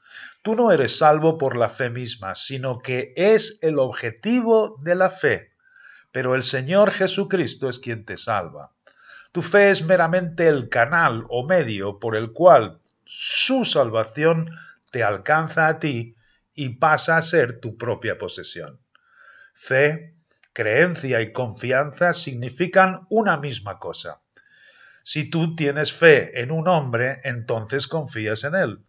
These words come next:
Si tú confías en él, entonces tienes fe en él. Si tú tienes fe en el Señor Jesucristo, tú tienes entonces todo lo que Dios requiere de un pecador para poder ser salvo.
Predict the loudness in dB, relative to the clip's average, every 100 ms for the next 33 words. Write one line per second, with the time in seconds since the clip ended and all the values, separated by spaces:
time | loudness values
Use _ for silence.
0 | _ _ -20 _ -6 -6 -2 -2 0 0
1 | -2 -2 2 4 4 4 2 4 0 2
2 | 2 2 2 0 0 -2 -4 -4 -6 -4
3 | -2 0 0 -2 -6 -14 _ -20 -14 -6
4 | -4 -2 -2 2 2 2 0 2 4 6
5 | 4 0 -12 -20 _ _ _ -12 -8 -6
6 | -8 -6 -2 -2 0 -2 -2 -2 -2 -2
7 | -2 -4 -4 -12 -20 _ _ _ -6 -4
8 | 0 0 0 -2 -4 -2 -2 -2 -2 -4
9 | -4 _ 4 6 6 2 -2 -6 -2 -2
10 | 0 -4 -2 0 0 0 -2 -4 -4 -6
11 | -2 2 4 4 2 0 -6 _ _ _
12 | -4 -2 -2 -4 -2 -2 -2 -6 -6 -6
13 | -6 -6 -12 -20